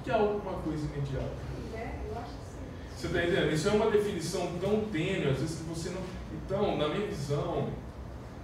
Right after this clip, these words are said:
Speaker 1: pra que a, eu tava falando que a nossa instituição nasceu do ensino. Você olha pra universidade, por exemplo, eu vim de uma universidade que ela não nasceu do ensino, ela nasceu na pós.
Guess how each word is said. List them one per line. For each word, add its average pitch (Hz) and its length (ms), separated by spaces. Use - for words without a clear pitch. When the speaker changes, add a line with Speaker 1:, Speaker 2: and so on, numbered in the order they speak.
Speaker 1:
pra 147 180
que 175 100
a, 160 80
eu 143 360
tava 135 140
falando - 280
que 135 60
a 135 40
nossa 139 160
instituição - 420
nasceu 123 320
do 131 340
ensino. - 580
Você 131 280
olha 147 260
pra 143 140
universidade, 139 880
por - 100
exemplo, 131 220
eu 139 60
vim 139 80
de - 80
uma 143 80
universidade 143 580
que 180 80
ela 175 120
não 180 120
nasceu 190 240
do 208 80
ensino, 156 480
ela 123 180
nasceu 147 280
na 165 100
pós. 139 340